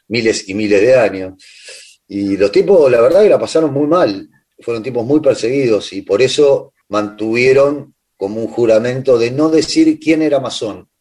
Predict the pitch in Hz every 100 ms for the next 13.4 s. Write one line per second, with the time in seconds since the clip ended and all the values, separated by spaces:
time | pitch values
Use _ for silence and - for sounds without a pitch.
0 | - - 117 107 175 175 160 143 165 170
1 | - 170 165 160 156 139 160 156 156 135
2 | 120 - 107 101 135 147 135 123 110 151
3 | 160 160 147 131 - 139 180 160 _ _
4 | _ - 131 123 123 123 107 113 107 110
5 | 104 104 101 143 135 - 131 110 - 104
6 | 110 107 101 104 98 90 92 80 80 _
7 | _ 98 104 113 117 120 131 139 120 110
8 | 113 107 117 117 123 127 127 - 110 110
9 | - - 110 120 117 92 90 76 90 95
10 | - 107 101 92 101 98 85 85 82 _
11 | _ 95 - 98 95 120 120 110 104 104
12 | 98 104 113 120 127 143 139 113 - 101
13 | 92 90 85 78